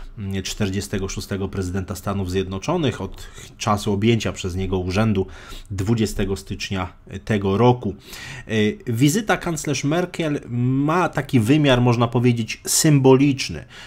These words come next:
Można ją, y, uznać za swego rodzaju nowy początek w stosunkach niemiecko-amerykańskich. Nowy oczywiście nie w znaczeniu, mm, powiedziałbym, takiej e-,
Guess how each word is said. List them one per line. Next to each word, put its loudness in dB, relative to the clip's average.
Można 4
ją, 2
y, -2
uznać 4
za 4
swego -2
rodzaju 4
nowy 4
początek -2
w -8
stosunkach -2
niemiecko-amerykańskich. 2
Nowy 6
oczywiście -2
nie 2
w -6
znaczeniu, 2
mm, -2
powiedziałbym, 0
takiej -2
e-, -14